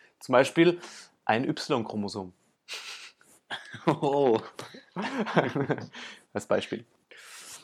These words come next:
Speaker 1: Ja, ich hoffe, ich hoffe, wir, wir konnten einigen, äh, verzweifelten Single-Männern, äh, da einige Tipps geben. Ähm, als, als Tipp rate ich mal zum nackten Mann.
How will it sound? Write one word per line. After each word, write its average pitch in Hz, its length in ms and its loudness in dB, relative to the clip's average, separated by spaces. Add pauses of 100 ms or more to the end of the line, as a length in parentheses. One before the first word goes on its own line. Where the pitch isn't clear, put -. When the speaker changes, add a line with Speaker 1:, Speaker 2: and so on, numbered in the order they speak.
(680)
Speaker 1:
Ja, 180 200 12
ich 143 160 12
hoffe, 170 260 12
ich 156 160 8
hoffe, 160 600 10 (180)
wir, 135 240 -2 (140)
wir 131 240 0
konnten 143 520 2
einigen, 135 580 2
äh, 120 220 -2
verzweifelten 127 680 0
Single-Männern, 143 720 -4 (440)
äh, 123 100 -6
da 127 140 8
einige 135 300 2
Tipps - 300 -4
geben. 135 460 0 (500)
Ähm, 120 640 -4
als, 127 240 0
als 127 300 4
Tipp 190 260 2
rate 135 240 10
ich 165 140 -4
mal 131 160 2
zum 131 180 -2
nackten 120 320 0
Mann. 127 300 2